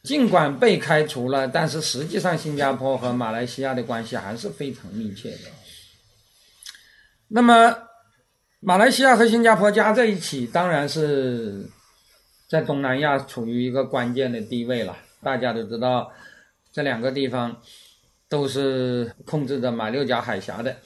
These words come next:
那马六甲海峡是太平洋到印度洋的最重要的一个通道。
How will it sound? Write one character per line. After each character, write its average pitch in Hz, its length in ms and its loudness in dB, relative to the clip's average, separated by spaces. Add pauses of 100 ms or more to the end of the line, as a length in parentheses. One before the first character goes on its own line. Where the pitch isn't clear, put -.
(640)
那 131 220 -8
马 120 200 -4
六 139 160 -2
甲 127 120 0
海 117 200 -2
峡 117 340 -2
是 131 360 -4
太 131 200 -2
平 123 160 -4
洋 123 180 -4
到 131 160 -2
印 143 220 -6
度 139 140 -4
洋 120 180 -4
的 123 240 -4
最 170 240 -4 (1200)
重 139 160 -6
要 131 220 -2
的 113 80 -6
一 110 160 -6
个 117 160 -4
通 143 240 -6
道。 156 260 -2